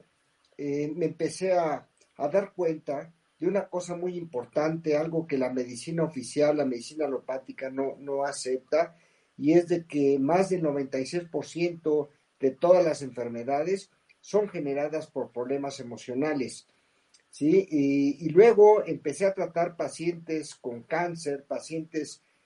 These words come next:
desahuciados ya, porque como manejo la medicina alternativa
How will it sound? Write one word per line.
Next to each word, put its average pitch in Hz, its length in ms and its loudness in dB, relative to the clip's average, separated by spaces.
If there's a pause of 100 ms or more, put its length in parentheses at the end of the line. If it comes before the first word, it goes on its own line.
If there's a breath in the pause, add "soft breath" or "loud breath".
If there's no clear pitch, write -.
(120)
desahuciados 147 920 0
ya, 165 260 -2
porque 131 520 -8
como 131 400 -8
manejo 151 500 -6
la 143 140 -2
medicina 131 400 -14
alternativa 147 840 -6